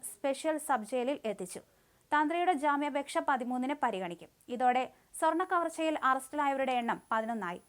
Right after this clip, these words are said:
ശബരിമലയിൽ പോറ്റിയെ കയറ്റിയതും ശക്തനാക്കിയതും തന്ത്രി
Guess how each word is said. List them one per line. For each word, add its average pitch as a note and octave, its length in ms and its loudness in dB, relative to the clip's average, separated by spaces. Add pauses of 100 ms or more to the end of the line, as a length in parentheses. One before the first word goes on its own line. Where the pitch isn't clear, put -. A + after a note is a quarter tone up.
(480)
ശബരിമലയിൽ E4+ 680 4
പോറ്റിയെ D4 420 2
കയറ്റിയതും C4 500 0 (220)
ശക്തനാക്കിയതും B3+ 840 0 (340)
തന്ത്രി B3+ 300 2